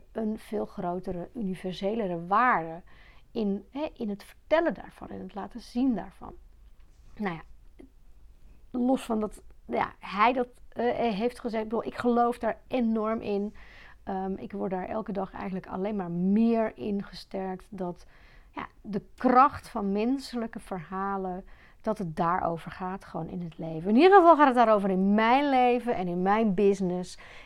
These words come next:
En, ehm, ja, ik kijk er echt enorm naar uit om daar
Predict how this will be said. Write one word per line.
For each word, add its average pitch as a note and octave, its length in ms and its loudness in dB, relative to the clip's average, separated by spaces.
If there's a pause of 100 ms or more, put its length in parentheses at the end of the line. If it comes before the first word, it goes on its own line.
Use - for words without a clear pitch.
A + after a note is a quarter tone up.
(100)
En, F#3 440 -2
ehm, E3+ 420 -2
ja, G3 140 0 (120)
ik C4+ 180 2 (100)
kijk D4 360 6
er C4 100 0
echt - 320 -6
enorm D4 1120 6
naar B3 180 2
uit C4 380 4
om A3+ 240 -2
daar G#3+ 420 6